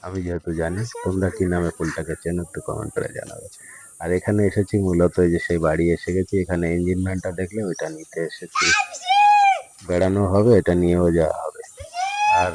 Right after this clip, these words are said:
কোনো কাস্টমার হলে জানাবে, এই ভ্যানটা বিক্রি হবে, এই গাড়িটা বিক্রি হবে। আর দেখো যেখানটা এসেছি সেই বাড়ির পরিবেশটা দেখালাম ঘুরে। এবার দেখো এই গাছটা কত আম ধরেছে,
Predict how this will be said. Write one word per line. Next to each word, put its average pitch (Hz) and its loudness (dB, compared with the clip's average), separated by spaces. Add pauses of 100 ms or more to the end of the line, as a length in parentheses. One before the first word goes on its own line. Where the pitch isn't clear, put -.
(100)
কোনো 95 0
কাস্টমার 107 0
হলে 104 2
জানাবে, 98 2
এই 95 2
ভ্যানটা 80 -6
বিক্রি 82 -12
হবে, 78 -12
এই 87 -6
গাড়িটা 78 -8
বিক্রি 85 -14
হবে। 80 -8 (1000)
আর 82 -8
দেখো 78 -6
যেখানটা 87 0
এসেছি 95 0
সেই 90 2
বাড়ির 78 0
পরিবেশটা 82 -2
দেখালাম 92 -2
ঘুরে। 95 -2
এবার 82 2
দেখো 90 -4
এই 87 2
গাছটা 78 -4
কত 90 -2 (140)
আম 90 2
ধরেছে, 87 -2